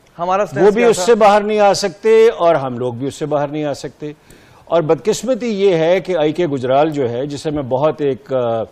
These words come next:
Speaker 2: अ, statesman समझता हूँ, उसने कहा था कि a very strong Pakistan is in national interest of India।
Speaker 1: हम्म।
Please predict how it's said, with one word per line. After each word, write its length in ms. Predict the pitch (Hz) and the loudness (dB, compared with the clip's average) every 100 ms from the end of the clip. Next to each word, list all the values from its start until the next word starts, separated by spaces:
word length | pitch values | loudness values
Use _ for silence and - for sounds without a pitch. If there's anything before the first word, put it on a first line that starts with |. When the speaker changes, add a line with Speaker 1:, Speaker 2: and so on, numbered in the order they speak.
| _ _ _ _ _ 113 | _ _ _ _ _ -6
Speaker 2:
अ, 520 | 120 117 110 107 101 | -2 -2 -2 -4 -6
statesman 520 | 80 - 196 - 180 | -8 -4 -4 -4 -8
समझता 460 | 131 131 117 95 113 | -6 -8 -10 -12 -12
हूँ, 240 | 95 127 | -12 -12
उसने 240 | 190 - 220 | -12 -12 -8
कहा 160 | 214 | -4
था 160 | 226 247 | -2 -4
कि 120 | 196 | -2
a 120 | 208 | -4
very 300 | 113 151 233 | -2 -2 -2
strong 360 | 220 - 185 180 156 | -4 -4 -4 -2 -2
Pakistan 500 | 143 165 - 190 196 | -2 -4 -6 -4 -2
is 180 | 190 165 | -4 -4
in 180 | 180 190 - _ _ _ - 143 | -6 -8 -14 _ _ _ -8 -2
national 380 | 214 226 - 226 | 0 0 -4 -4
interest 460 | 202 170 180 - | -6 -4 -6 -6
of 120 | 185 151 | -8 -8
India। 300 | 156 139 131 _ _ _ _ - | -10 -10 -14 _ _ _ _ -18
Speaker 1:
हम्म। 300 | 127 117 | -16 -16